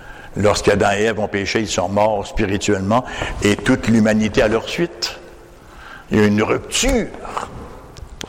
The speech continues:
de la relation de l'âme avec Dieu. Il y a une rupture, là, qui s'est opérée. En Christ Jésus, le deuxième homme, ben, si on est régénéré, ben là, hein, euh, on évite, euh,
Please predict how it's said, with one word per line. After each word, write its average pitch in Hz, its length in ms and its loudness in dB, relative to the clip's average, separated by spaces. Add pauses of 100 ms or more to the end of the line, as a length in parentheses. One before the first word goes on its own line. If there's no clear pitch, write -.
(400)
de 92 120 -2
la 98 120 4
relation 139 480 4
de 127 80 2
l'âme 143 400 2
avec 127 220 -4
Dieu. 180 180 -2
Il 131 60 -4
y - 20 -2
a 107 40 -4
une 113 100 -4
rupture, 113 600 0
là, - 100 -2 (440)
qui - 60 -6
s'est 101 180 4
opérée. 85 400 0 (920)
En 90 200 2
Christ 120 400 4
Jésus, 113 340 2
le 110 160 2
deuxième 107 460 0
homme, 165 260 0
ben, 113 180 2 (300)
si - 180 2
on 117 120 4
est 107 100 2
régénéré, 110 680 0
ben 95 180 -4
là, 117 200 -2
hein, 120 260 -2 (400)
euh, 90 160 0
on 95 180 2
évite, 95 560 -2
euh, 85 320 0